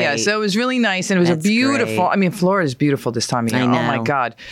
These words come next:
Speaker 1: So the wed-, it, it was beautiful.
Speaker 2: You
Speaker 1: We
Speaker 2: were
Speaker 1: got
Speaker 2: in
Speaker 1: the
Speaker 2: Delray Beach and that beach you were, that all the pictures were taken on?
Speaker 1: No, that was, uh, West Palm.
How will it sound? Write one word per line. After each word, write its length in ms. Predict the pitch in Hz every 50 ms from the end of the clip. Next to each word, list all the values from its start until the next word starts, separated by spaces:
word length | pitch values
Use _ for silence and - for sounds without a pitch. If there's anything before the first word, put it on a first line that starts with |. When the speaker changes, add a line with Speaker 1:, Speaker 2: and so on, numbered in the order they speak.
| - -
Speaker 1:
So 160 | - - 180 175
the 140 | 165 165
wed-, 220 | 175 214 240 233 -
it, 140 | - 196 - -
it 20 | 196
was 140 | 190 190 156
beautiful. 560 | - 226 247 269 277 285 - - 277 269 269
Speaker 2:
You 80 | 214 214
Speaker 1:
We 60 | 220
Speaker 2:
were 40 | 214
Speaker 1:
got 120 | 202 220
Speaker 2:
in 60 | 208 196
Speaker 1:
the 40 |
Speaker 2:
Delray 400 | 190 196 190 185 190 190 185 175
Beach 220 | 165 190 202 - -
and 120 | 208 180 196
that 160 | 196 196 -
beach 260 | 202 202 196 - -
you 80 | 220 214
were, 160 | 208 208 202 208 - _ - - -
that 180 | 220 214 -
all 160 | - - 202 185
the 80 | 190
pictures 320 | 180 220 - - 208 190 196
were 80 | 202
taken 340 | 190 - 214 208 208 214 208
on? 260 | 208 208 214 214 214 - _ _ _ _ _ _ _ _ _ _ _ _ _ _ _
Speaker 1:
No, 220 | 190 196 185 170
that 180 | 156 202 214 220
was, 220 | 220 208 185 - -
uh, 460 | - 180 170 165 165 160 160 156 156 143
West 220 | 170 185 - -
Palm. 380 | - 180 160 143 120 110 113